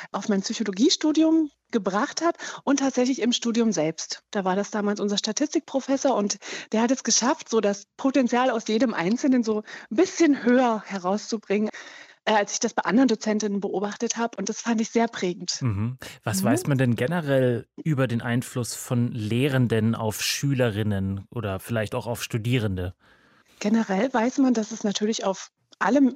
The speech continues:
Speaker 1: Merkmale des Bildungserfolgs Einfluss hat. Bei Schülerinnen generell mehr als bei Studierenden.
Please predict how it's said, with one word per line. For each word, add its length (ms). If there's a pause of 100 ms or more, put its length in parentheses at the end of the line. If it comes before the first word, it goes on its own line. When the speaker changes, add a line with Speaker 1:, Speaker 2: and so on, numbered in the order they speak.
Speaker 1:
Merkmale 640
des 180
Bildungserfolgs 760
Einfluss 440
hat. 200 (380)
Bei 140
Schülerinnen 600 (180)
generell 380
mehr 260
als 180
bei 180
Studierenden. 640